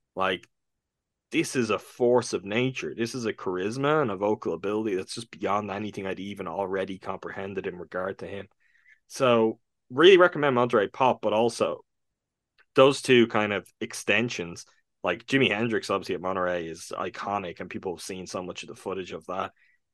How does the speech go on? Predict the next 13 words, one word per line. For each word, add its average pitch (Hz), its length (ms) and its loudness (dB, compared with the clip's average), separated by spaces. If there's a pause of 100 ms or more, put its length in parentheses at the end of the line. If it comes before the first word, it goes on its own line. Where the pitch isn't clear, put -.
(160)
Again, 92 800 -6
like, 78 380 -14 (160)
you - 140 -10
know, 85 140 -8
setting 98 280 -4
his 87 120 -10
guitar 95 360 -4
on 85 60 -6
fire 95 340 -2
and 90 160 -8
things 98 200 -10
like 95 180 -8
that. 95 200 -6